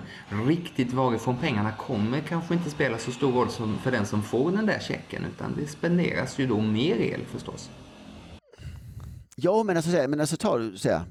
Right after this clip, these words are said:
Speaker 2: om du kap-, om du, om du tar och, eh, stoppar, eh, priset på ett visst summa som till exempel, låt säga trettio öre, då vet du att oavsett hur mycket du förbrukar så kommer du betala trettio öre per, per, per enhet. Och det gäller för alla,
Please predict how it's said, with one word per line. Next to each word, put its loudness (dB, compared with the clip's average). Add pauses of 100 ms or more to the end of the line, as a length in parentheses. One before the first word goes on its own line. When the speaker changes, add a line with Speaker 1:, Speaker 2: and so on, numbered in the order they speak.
(140)
Speaker 2:
om 0
du 0
kap-, 0
om -2
du, -2 (120)
om -6
du -2
tar 4
och, 6
eh, 4
stoppar, 0
eh, 4
priset 0
på 4
ett 0
visst 2
summa 2
som -4
till 0
exempel, -4
låt 2
säga 2
trettio -2
öre, -2 (560)
då 2
vet 2
du 0
att 2
oavsett 2
hur 2
mycket 2
du 0
förbrukar 2
så -6
kommer 0
du -2
betala 2
trettio -2
öre -2
per, -8 (220)
per, 0 (100)
per 0
enhet. 2
Och -8
det 4
gäller 2
för 0
alla, 2